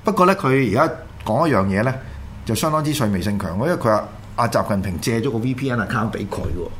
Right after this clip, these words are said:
咁我睇落去，咦，係唔係真㗎？<laughs> 定佢講笑㗎？咁樣，係咪啊？嗱，呢句呢，我個人覺得話中有骨，就係，咦，佢點多一樣嘢喎？就係一個總統去到一個地方，佢竟然會要問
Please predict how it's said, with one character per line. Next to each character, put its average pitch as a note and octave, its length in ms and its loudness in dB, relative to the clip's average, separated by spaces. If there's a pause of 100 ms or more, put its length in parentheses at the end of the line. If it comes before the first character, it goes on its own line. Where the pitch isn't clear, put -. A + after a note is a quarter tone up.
(720)
咁 G3+ 180 4
我 F#3 120 6
睇 D3+ 160 4
落 F3 120 6
去， - 100 0 (420)
咦， D3+ 60 0
係 C3+ 120 2
唔 F#2 80 -2
係 F2+ 140 -4
真 A2 260 0
㗎？ F#2 200 0
<laughs> D#3 840 0
定 A2+ 120 0
佢 - 80 2
講 A#2 280 2
笑 A2+ 280 0
㗎？ G#2+ 360 4
咁 G#2+ 60 2
樣， A2 220 0
係 A#2+ 80 -2
咪 G2 100 2
啊？ G#2 140 0 (440)
嗱， C3 140 4
呢 C4 100 4
句 G3 160 6
呢， G#3+ 180 4 (500)
我 A#2+ 200 0
個 C#3+ 220 2
人 F#2+ 100 0
覺 C3+ 80 0
得 D#3+ 180 2
話 G#2+ 240 0
中 C3+ 160 -4
有 F2+ 140 -2
骨， F2 160 -4 (1040)
就 C3+ 120 -2
係， G#2+ 440 2 (840)
咦， B2+ 140 2
佢 D#3+ 140 2
點 A#2+ 180 0
多 C#3 140 2
一 B2+ 60 2
樣 F2 100 0
嘢 E2+ 180 -4
喎？ F2 140 -2
就 F#2+ 120 -2
係 F#2 360 -2 (840)
一 D#3 80 -2
個 D3 120 0
總 A#2 280 -2
統 A#2 320 -2
去 G2+ 80 0
到 G#2+ 140 0
一 - 20 -4
個 A2+ 80 -2
地 F#2 200 -4
方， G#2+ 240 -2
佢 G2 60 -2
竟 G#2 200 -4
然 E2+ 120 -4
會 F2+ 100 -2
要 G2+ 80 0
問 F#2 140 -2